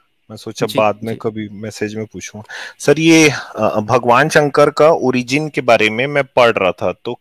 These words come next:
Speaker 1: क्या मैं उनका ओरिजिन ओसीओ से कनेक्ट कर सकता हूँ सर?
Speaker 2: हाँ, हाँ,
Speaker 1: ओएसईओ
Speaker 2: बिल्कुल।
Speaker 1: जो है, कर सकता हूँ
Speaker 2: हाँ,
Speaker 1: ना
Speaker 2: हाँ,
Speaker 1: सर मैं?
Speaker 2: हाँ।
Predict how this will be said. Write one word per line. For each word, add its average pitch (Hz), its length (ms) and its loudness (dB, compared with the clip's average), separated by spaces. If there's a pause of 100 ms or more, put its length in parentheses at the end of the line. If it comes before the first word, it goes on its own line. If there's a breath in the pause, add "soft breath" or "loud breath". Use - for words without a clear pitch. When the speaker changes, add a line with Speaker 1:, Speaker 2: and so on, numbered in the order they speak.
Speaker 1:
क्या 131 360 4
मैं 147 480 0 (340)
उनका 131 340 0
ओरिजिन 139 520 -4 (120)
ओसीओ 151 540 -4
से 151 220 -6
कनेक्ट 143 380 -4
कर 151 180 0
सकता - 320 -8
हूँ 175 80 -4
सर? 170 140 -6 (1400)
Speaker 2:
हाँ, 143 300 -2
हाँ, 240 240 2
Speaker 1:
ओएसईओ 139 440 -2
Speaker 2:
बिल्कुल। 147 340 0
Speaker 1:
जो 135 160 -4
है, 135 200 -4 (800)
कर 151 120 6
सकता 175 300 0
हूँ 226 100 0
Speaker 2:
हाँ, 220 80 0
Speaker 1:
ना 156 60 -8
Speaker 2:
हाँ, 127 80 -4
Speaker 1:
सर 95 60 -6
मैं? 98 100 -10
Speaker 2:
हाँ। - 80 -20